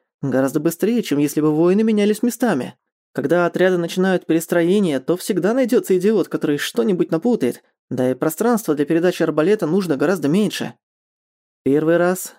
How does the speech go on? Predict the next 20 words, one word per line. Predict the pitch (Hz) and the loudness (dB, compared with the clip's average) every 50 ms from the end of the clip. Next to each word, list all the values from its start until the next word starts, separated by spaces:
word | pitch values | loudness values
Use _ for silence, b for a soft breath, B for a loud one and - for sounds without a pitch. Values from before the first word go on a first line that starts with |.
| _ | _
арбалеты | - 131 143 156 175 170 180 208 208 220 | -4 -4 -2 0 0 2 2 2 2 0
разрядили | 214 214 202 214 202 170 208 202 202 | 0 0 2 0 0 2 2 2 2
дружно, | 175 185 208 190 151 - 139 123 123 127 b b b b b _ _ - | 2 2 2 2 0 0 -2 -6 -8 -8 b b b b b _ _ -8
а | - 120 120 | -6 -6 -4
потом | - - 156 - _ - 196 208 202 196 | -4 -4 -6 -4 _ -2 0 0 2 0
началось | 202 196 - - 196 160 151 156 160 - - | 0 -2 -2 0 0 2 2 2 0 0 -2
нечто | 156 151 151 156 - - - 160 | -2 0 0 -2 -2 -2 -2 0
невообразимое. | 156 156 156 151 151 143 151 151 147 135 143 135 131 135 135 135 127 - b b b b b b b | 0 0 2 0 0 0 0 0 0 2 0 0 0 0 -2 -2 -4 -8 b b b b b b b
Мои | - 170 208 254 262 | -4 0 0 0 0
горе-вояки | 220 226 254 247 233 208 214 214 226 240 233 226 202 | 2 2 2 2 2 2 2 2 2 2 0 0 0
как | - 214 185 | -2 -2 0
будто | 196 226 220 - 220 214 | 0 -2 0 0 0 0
разом | 208 220 220 202 214 208 | 0 0 0 0 0 0
отупели | 208 202 220 220 - 254 233 190 156 143 | 0 -2 -2 -2 0 0 0 0 0 0
и | 156 180 | -2 -4
забыли, | 175 156 139 180 175 165 175 240 254 226 147 135 | -4 -4 -4 -4 -4 -2 -2 -2 0 0 -2 -4
что | - - - - 254 | -4 -4 -2 0 0
им | 214 156 | 0 0
нужно | 175 226 220 - 156 135 | -2 -2 -2 -2 -2 0
делать. | 139 190 233 202 123 - - | 0 0 0 0 -2 -6 -8